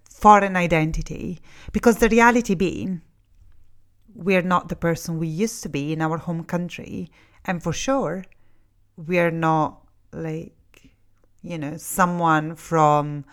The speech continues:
you know, the, the, the country that is hosting us. We are somewhere in between. And there is tension, right? Like, there has to be, we're bound to leave that tension because we are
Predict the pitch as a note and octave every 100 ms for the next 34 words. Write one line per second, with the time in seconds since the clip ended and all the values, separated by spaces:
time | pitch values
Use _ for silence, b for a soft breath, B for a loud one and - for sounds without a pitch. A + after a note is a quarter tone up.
0 | b b b b _ E3+ E3+ D#3 D#3+ D#3
1 | E3+ D3+ - - - D3+ F3+ E3+ E3 -
2 | E3 E3 - E3 D#3 D#3 E3 - D#3+ D#3
3 | D#3+ - A3+ B3 - - D3+ - - A3
4 | - G3 G3 - B3 C4+ B3 E3 E3 -
5 | B3+ E3 D#3 - b b b b G3 E3+
6 | A3 C#4+ - - - - C4+ D4+ D#4 -
7 | E3+ - E3+ b b b b b - -
8 | - - - - - - G3 G#3+ G#3+ -
9 | - C4+ - D4 A#3+ G3 F#3 A3 F#3 -
10 | G#3+ A#3+ C4 A3+ - G3 F#3+ G3+ F#3+ -
11 | - F3+ G3 F3+ - - F3+ F3 - F#3
12 | F3+ - - - - E3 A3 A#3+ - -
13 | E3 E3 E3